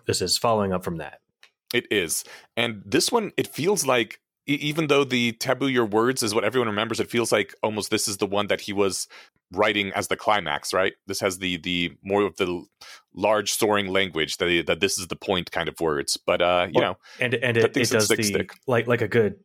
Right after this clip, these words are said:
Speaker 1: comedy sketch or a good movie, it has all the callbacks.
Speaker 2: Yes,
Speaker 1: You know?
Speaker 2: exactly.
Speaker 1: Yeah.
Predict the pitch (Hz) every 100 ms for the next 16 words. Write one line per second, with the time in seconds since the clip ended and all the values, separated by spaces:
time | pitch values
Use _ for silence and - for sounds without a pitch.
0 | - 139 127 117 131 113 104 95 113 113
1 | 104 92 101 107 104 110 101 - 95 90
2 | 73 80 - - - - _ _ 101 113
3 | 95 107 101 95 92 - 87 - - 90